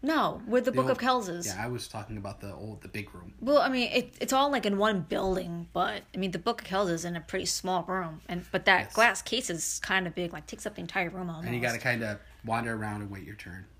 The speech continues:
Speaker 1: Yeah, but it, it's kinda worth it.
Speaker 2: Yeah.
Speaker 1: Yeah.
Speaker 2: That,
Speaker 1: So
Speaker 2: that's pretty much it.
Speaker 1: And it has a website, right?
Speaker 2: Yes, it does have a website. If you look, um, the Twitter, the website is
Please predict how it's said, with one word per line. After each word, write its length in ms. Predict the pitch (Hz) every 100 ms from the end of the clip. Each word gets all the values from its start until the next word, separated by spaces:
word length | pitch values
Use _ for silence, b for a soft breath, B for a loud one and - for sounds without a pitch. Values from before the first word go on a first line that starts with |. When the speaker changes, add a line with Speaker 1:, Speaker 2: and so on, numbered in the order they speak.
| - - -
Speaker 1:
Yeah, 360 | 277 277 254 247 B -
but 80 | 330
it, 80 | 339
it's 220 | 349 -
kinda 240 | 381 392
worth 260 | 320 277 302
it. 160 | 320 - - -
Speaker 2:
Yeah. 60 | 170 - - -
Speaker 1:
Yeah. 200 | 285 269 269 - - - -
Speaker 2:
That, 100 | 143
Speaker 1:
So 120 | 233
Speaker 2:
that's 180 | 139 -
pretty 180 | 156 156
much 220 | 170 -
it. 160 | 247 -
Speaker 1:
And 120 | 254
it 60 | 240
has 160 | 262 247
a 60 |
website, 400 | 254 254 302 302
right? 340 | 233 247 294 B B B
Speaker 2:
Yes, 260 | 151 196 -
it 100 | 147
does 180 | 156 151
have 120 | 156
a 60 | 156
website. 500 | 160 156 175 170 -
If 160 | 123
you 60 | 143
look, 280 | 156 160 -
um, 300 | 131 131 123 -
the 160 | 123 - - - -
Twitter, 560 | - - 156 202 190 143
the 140 | 139
website 560 | 135 180 180 170 156 -
is 320 | 139 127 -